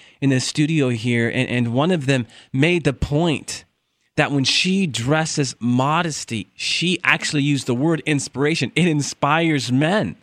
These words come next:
to respond to them with that more authentic expression of love, where you're just not looking at the body, you're looking into the eyes.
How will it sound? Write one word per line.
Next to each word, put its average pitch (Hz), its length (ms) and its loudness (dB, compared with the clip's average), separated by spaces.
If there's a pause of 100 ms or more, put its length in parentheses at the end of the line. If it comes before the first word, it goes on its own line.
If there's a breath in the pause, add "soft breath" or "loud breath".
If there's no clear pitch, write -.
(1200)
to 151 120 2
respond 151 760 0
to 180 60 2
them 151 640 0 (1120)
with 139 220 0
that 156 240 0
more 139 480 2
authentic 143 600 0
expression 135 760 -2
of 123 220 -2
love, 151 640 -2 (720)
where 131 100 2
you're 147 80 4
just 160 180 0
not 170 140 2
looking 160 420 2
at 139 180 0
the 131 80 0
body, 160 380 0
you're 120 140 -2
looking 151 340 0
into 123 220 0
the 117 160 0
eyes. 110 720 -4